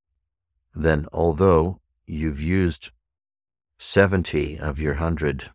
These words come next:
points of adaptation energy, you still have thirty left. And so then you'll interact with the demand,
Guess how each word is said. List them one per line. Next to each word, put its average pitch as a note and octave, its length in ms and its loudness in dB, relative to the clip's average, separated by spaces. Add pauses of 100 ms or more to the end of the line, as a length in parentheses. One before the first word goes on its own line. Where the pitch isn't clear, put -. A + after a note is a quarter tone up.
(140)
points E2 340 -2
of D2 80 -6
adaptation D2+ 640 -4
energy, C2+ 360 -10
you D2 100 -8
still E2 240 -2
have D#2 180 0
thirty C#2+ 300 -4
left. F#2+ 440 -8 (1700)
And D#2+ 140 0
so E2+ 220 2
then D#2 400 0 (360)
you'll E2+ 260 2
interact F2 720 2
with D#2 280 -4
the D2+ 100 -6
demand, C#2+ 580 -2